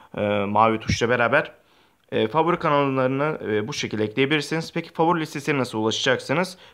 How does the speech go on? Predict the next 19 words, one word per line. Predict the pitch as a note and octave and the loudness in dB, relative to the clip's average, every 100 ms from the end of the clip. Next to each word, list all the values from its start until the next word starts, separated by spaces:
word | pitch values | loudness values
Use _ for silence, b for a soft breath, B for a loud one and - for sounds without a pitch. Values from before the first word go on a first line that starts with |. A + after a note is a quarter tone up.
| B | B
Kumandanızdaki | E3+ E3+ B2+ A2+ G#2 A2 E3+ D#3 E2+ | 2 4 4 0 -2 -2 -2 -2 -2
fav | D3 D3 D3 | 2 2 2
tuşunu | B2 C3 C#3+ | -6 -4 0
göreceksiniz. | A#2+ G#2+ C#3+ C#3+ C3 F3 F3+ B B B B B - | 0 0 -2 -2 -2 -2 -4 B B B B B -2
Bu | E3 | 2
fav | F3 D#3+ | 4 4
tuşuna | D#3 C3 A2 G#2 | 0 -4 -4 -4
tıkladığınızda | E3+ D#3+ A2+ G#2+ G2+ - D#3 C#3 | -2 0 0 -2 -4 0 0 2
favori | C#3 C#3+ A#2+ | 0 0 0
kanalların | A#2+ A2 A#2+ C#3 | 0 2 2 2
bulunduğu | A#2 G#2+ G#2 D3 | 0 -2 0 -2
listeye | B2+ - G#2+ F#2+ | -2 -6 -4 -2
erişim | G#2 G#2+ D3+ D3 | -2 -2 -4 0
sağlayabilirsiniz. | D#3 C#3+ C#3+ C3+ C#3 C#3 C#3 D#3+ - B B B B B | 2 4 4 2 0 0 -2 -2 -6 B B B B B
Yani, | - D#3+ C#3+ D3+ | 2 4 4 2
e, | D3 A2+ A2 A2 | 0 -2 -2 -4
dediğimiz | D#3 C#3 A#2+ G#2+ | -2 -2 -2 -2
gibi | A#2+ C3+ C#3+ | 0 0 0
kumandanızın | D#3+ C#3+ A#2+ G#2+ A2 D3+ | 2 4 2 -2 0 -2